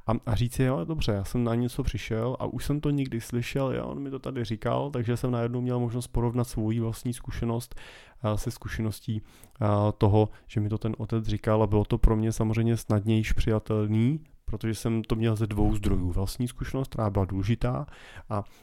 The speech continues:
a podobně důležitý bylo to, že jsem to už v minulosti slyšel od někoho, komu důvěřuji. Takže bych, eh, určitě svýmu dvacetiletýmu, eh, já vzkázal to, aby, eh, naslouchal,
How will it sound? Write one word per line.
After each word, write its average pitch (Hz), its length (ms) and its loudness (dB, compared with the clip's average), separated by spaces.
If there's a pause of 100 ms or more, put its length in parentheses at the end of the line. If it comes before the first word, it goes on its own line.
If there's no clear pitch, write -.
(120)
a 101 300 2
podobně 104 400 6
důležitý 104 340 0
bylo 101 160 0
to, 104 120 -2
že 104 80 -2
jsem 101 180 -2
to - 180 -4
už - 160 -2
v - 140 -4
minulosti 98 440 -2
slyšel 101 320 0
od 95 120 0
někoho, 95 320 0
komu 92 260 -4
důvěřuji. 87 520 0 (840)
Takže 120 260 4 (440)
bych, 120 280 0
eh, 117 240 4 (360)
určitě 123 400 2
svýmu 120 260 4
dvacetiletýmu, 117 880 2
eh, - 20 -2 (720)
já 107 280 2
vzkázal 104 600 2
to, - 200 -4
aby, 104 460 4
eh, 92 800 0
naslouchal, 101 920 0